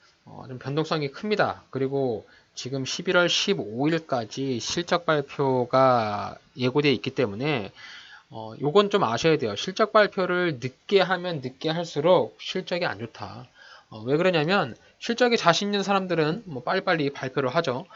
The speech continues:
하지만 실적에 자신이 없는 기업들은, 어, 최대한 마지막 날 실적 발표를 하기 때문에,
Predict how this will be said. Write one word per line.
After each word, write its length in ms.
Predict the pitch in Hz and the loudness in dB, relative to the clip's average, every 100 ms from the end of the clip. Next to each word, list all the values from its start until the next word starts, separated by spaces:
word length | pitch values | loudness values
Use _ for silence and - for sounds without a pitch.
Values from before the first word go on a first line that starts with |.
| - - _ | -20 -20 _
하지만 400 | 143 151 151 147 | -8 -4 -4 -4
실적에 640 | - 208 208 190 180 175 | -4 -2 2 2 2 -4
자신이 400 | - 127 160 165 | -4 -8 -4 -2
없는 460 | 107 110 147 170 156 | -2 -4 -4 -4 -4
기업들은, 640 | 135 123 113 139 147 107 - - _ | -6 -4 -6 -6 -6 -10 -18 -20 _
어, 200 | - - - | -16 -14 -14
최대한 540 | - 254 220 175 233 - _ | -8 -2 0 -2 -4 -16 _
마지막 460 | - 131 175 175 160 | -2 2 4 2 2
날 260 | 120 92 _ _ - | -2 -4 _ _ -16
실적 340 | - - 165 | -8 -6 -4
발표를 300 | 151 - 135 | -6 -4 -4
하기 180 | 156 165 | -4 -4
때문에, 520 | 113 104 151 135 | -6 -4 -2 -2